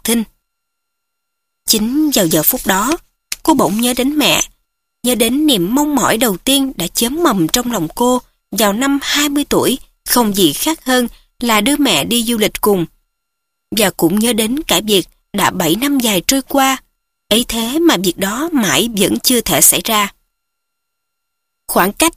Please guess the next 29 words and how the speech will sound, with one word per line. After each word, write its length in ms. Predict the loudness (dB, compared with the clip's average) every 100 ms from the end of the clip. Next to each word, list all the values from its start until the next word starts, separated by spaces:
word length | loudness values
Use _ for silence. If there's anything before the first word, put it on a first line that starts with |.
| 0
giữa 160 | 0
mẹ 340 | 2 2 2 0
và 120 | -2 -2
con 200 | -2 -2
gái 320 | 0 0 0 -2 _
dường 280 | -2 0 2
như 280 | 2 2 2 0
chỉ 220 | 0 2
có 160 | 2 -2
thể 180 | -2 -4
thuộc 240 | 0 -2 0
một 320 | 0 0 0
trong 160 | -2 -2
hai 200 | -2 0
dạng, 280 | 2 0 -2 _ _ _ _ _ _
hoặc 260 | 0 0 0
là 200 | 0 0
gần 280 | 0 -2
kề 160 | 0 0
bên 240 | 2 0
nhau 260 | 0 0 0 -4 _ -4
như 300 | 0 2 0
hai 280 | 0 0
quả 240 | 0 0 0
tim 240 | 0 -2
chung 340 | -2 -2 0 0
một 160 | 0
nhịp 140 | -2 0
đập, 240 | 2 0